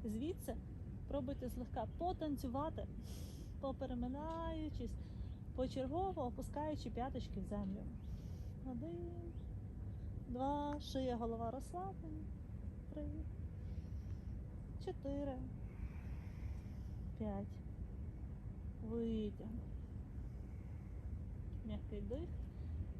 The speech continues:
З видихом ліва нога робить крок вперед. Якщо крок не доходить допереду, завжди можете допомогти собі рукою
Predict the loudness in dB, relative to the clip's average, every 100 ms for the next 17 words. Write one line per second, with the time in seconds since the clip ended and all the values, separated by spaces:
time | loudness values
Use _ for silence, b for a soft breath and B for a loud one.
0 | 0 0 0 2 6 6 8 8 6 4
1 | 2 2 2 2 0 0 0 0 0 0
2 | 0 0 2 2 2 2 2 2 2 0
3 | 0 0 0 2 2 0 -2 -2 -2 -2
4 | -2 -2 0 0 0 0 2 2 2 2
5 | 2 2 0 0 0 0 0 B B B
6 | B 0 0 2 2 2 0 -2 B B
7 | -2 0 0 -2 0 0 0 0 0 0
8 | 0 0 0 0 0 0 0 -2 -2 -4
9 | -2